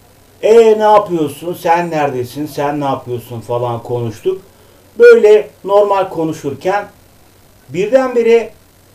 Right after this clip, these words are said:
alakasız bir şekilde bana dedi ki, "Hak yolundan, bok yolundan değil." Allah Allah. Yani bana çok anlamsız geldi. Öyle bir şey de konuşmuyoruz.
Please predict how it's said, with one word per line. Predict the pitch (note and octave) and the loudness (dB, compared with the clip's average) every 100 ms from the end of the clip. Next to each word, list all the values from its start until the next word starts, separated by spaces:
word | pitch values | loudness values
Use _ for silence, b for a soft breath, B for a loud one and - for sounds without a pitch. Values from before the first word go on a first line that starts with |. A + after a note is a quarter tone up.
| - | -6
alakasız | - G#3 A#3+ A#3+ A#3+ A#3 A3+ G#3 | -2 0 0 0 -6 -10 -16 -16
bir | |
şekilde | F#3+ F#3 - F3+ F#3 A3 G#3+ - _ _ - | -12 -12 -10 -6 2 2 2 -10 _ _ -4
bana | E3+ G#3 A3 | -2 0 -2
dedi | A3+ B3+ | -4 -6
ki, | - A3 A3+ - _ _ _ _ _ - | -6 -4 -4 -6 _ _ _ _ _ 0
"Hak | G3+ A#3 - | 2 2 0
yolundan, | D3+ C3+ A#2+ A2+ A2 G#2 F#2+ F2 _ - B2 | 0 0 0 -4 -2 -4 -6 -14 _ -18 0
bok | F3+ F#3 E3 | 2 2 0
yolundan | E3 D#3+ D#3+ D#3+ D#3 C#3+ | -4 -4 0 0 0 -2
değil." | C#3 A2 F#2 _ _ _ _ _ _ _ _ _ _ _ A#2 | -4 -6 -10 _ _ _ _ _ _ _ _ _ _ _ -4
Allah | A2+ G#2 F#2+ | -4 -4 -6
Allah. | F#2 F#2 F2 - _ _ _ _ _ _ _ - | -8 -10 -12 -14 _ _ _ _ _ _ _ -10
Yani | A2 C#3 D3 | -6 -6 -6
bana | B2 E3+ | -4 -6
çok | F3+ G3+ | -4 -2
anlamsız | E3+ F#3+ F#3+ A3+ G#3 | -2 -4 -6 -10 -4
geldi. | F3+ A#2+ G#2+ G2 - _ _ _ _ _ _ B2+ | -2 -2 -6 -10 -12 _ _ _ _ _ _ -2
Öyle | D3+ F3 | 0 0
bir | |
şey | - A3 | 0 -2
de | A3 | -2
konuşmuyoruz. | F3 D3 C3+ B2+ D3+ F#3 | -2 -6 -6 -6 -6 -8